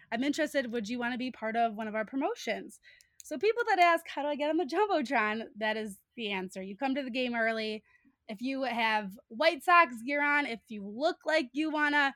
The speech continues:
have your face up on the big screen, a lot of people are willing to do it, but then there are some other people that are like,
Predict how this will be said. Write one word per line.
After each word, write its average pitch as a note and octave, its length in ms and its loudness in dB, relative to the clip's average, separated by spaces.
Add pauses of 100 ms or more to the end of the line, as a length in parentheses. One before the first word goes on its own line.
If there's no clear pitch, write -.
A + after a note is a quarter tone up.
(440)
have D#4+ 180 6
your E4+ 100 2
face D#4 300 2
up D#4+ 160 4
on D#4+ 100 6
the C4 80 0
big C4 220 -2
screen, D4+ 260 -2
a B3+ 80 -2
lot C4 240 4
of E4 60 -12
people G#4 520 0 (480)
are C4+ 120 0
willing C4+ 340 0
to D4+ 100 -6
do G#3+ 280 -2
it, D4+ 200 0
but G#3 200 -8
then A3 440 0 (560)
there B3 220 2
are A#3+ 180 2
some A#3 280 -2
other A3+ 200 0
people A3 280 -4
that G3 120 -4
are F#3 80 -4
like, F#3+ 160 -6